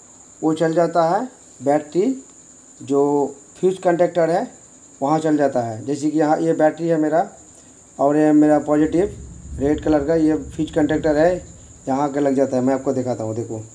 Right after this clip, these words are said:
ये red color का wire जो है यहाँ लग गया, ठीक है। तो red color का wire चला गया यहाँ पर, ठीक है। अब मैं आपको पीला color का wire बताता हूँ।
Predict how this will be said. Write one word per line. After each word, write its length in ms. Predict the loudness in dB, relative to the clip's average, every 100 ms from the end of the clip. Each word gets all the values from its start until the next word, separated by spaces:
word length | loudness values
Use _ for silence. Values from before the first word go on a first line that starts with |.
| -20 -20 -20 -20 -10
ये 140 | -2 0
red 160 | 0
color 220 | 0 -2 0
का 120 | 0
wire 220 | 0 0
जो 100 | 0
है 220 | -2 -2 -6 -14 -10
यहाँ 180 | -6 -4
लग 180 | -4 -6
गया, 160 | -10 -10 -8
ठीक 140 | -2
है। 140 | 0 0 -6 -20 -20 -20 -20 -20 -20 -20 -20 -20 -20 -20 -20 -20 -20 -20 -20 -20 -10
तो 100 | -4
red 220 | 0 0
color 200 | 2 0
का 120 | 2 2
wire 180 | 2 0
चला 220 | -2 -2
गया 200 | 0 0
यहाँ 220 | 0 -2
पर, 260 | 0 -2 -2 -12 -20 -20 -20 -10
ठीक 120 | -4
है। 200 | 0 0 -4 -20 -20 -20 -20 -20 -14 -4
अब 80 | 0
मैं 120 | 0
आपको 180 | -2 -4
पीला 260 | -2 0 2
color 260 | 2 0
का 100 | 0
wire 200 | 2 2 0
बताता 340 | -2 -4 -2
हूँ। 200 | -4 -6